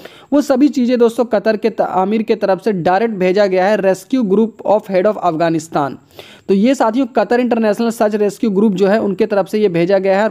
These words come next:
कतर के आमिर की मदद से अफगानिस्तान दोस्तों ये चीज़ें जो हैं वो भेज दी गई हैं। बहुत सारी चीज़ें हैं जैसा कि आप वीडियो में देख सकते हो।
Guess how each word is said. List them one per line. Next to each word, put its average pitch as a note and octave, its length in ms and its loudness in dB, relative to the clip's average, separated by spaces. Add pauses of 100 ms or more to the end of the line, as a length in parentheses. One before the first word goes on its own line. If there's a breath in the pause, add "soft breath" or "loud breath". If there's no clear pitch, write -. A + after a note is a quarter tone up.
कतर F#3 220 0
के F#3 100 -2
आमिर F3+ 240 0
की G3 80 -4
मदद F3+ 240 0
से B3 200 -2 (480 loud breath)
अफगानिस्तान G#3 600 0
दोस्तों G#3 220 0
ये A3 80 -2
चीज़ें F#3+ 280 0
जो F#3 100 0
हैं F#3+ 80 0
वो G#3+ 160 2
भेज F#3 240 0
दी E3+ 140 2
गई D3+ 200 0
हैं। C#3 200 -6 (340 loud breath)
बहुत G#3+ 200 0
सारी A3+ 220 2
चीज़ें A3 300 -4
हैं C4 120 -2
जैसा F#3+ 220 0
कि G3 120 -2
आप F#3+ 100 2
वीडियो F3 240 2
में F#3 180 -4
देख D3+ 180 -2
सकते D3+ 280 -4
हो। D#3 240 -2